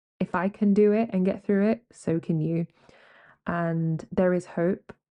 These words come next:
It does get better. And that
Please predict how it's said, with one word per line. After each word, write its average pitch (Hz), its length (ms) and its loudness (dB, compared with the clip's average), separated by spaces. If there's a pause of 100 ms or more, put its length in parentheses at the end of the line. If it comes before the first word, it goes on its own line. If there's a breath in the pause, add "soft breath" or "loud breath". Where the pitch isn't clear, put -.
(140)
It - 180 -2
does 175 180 -2
get - 160 -4
better. 170 540 -6 (640 soft breath)
And 165 800 -4 (1400)
that 175 480 -2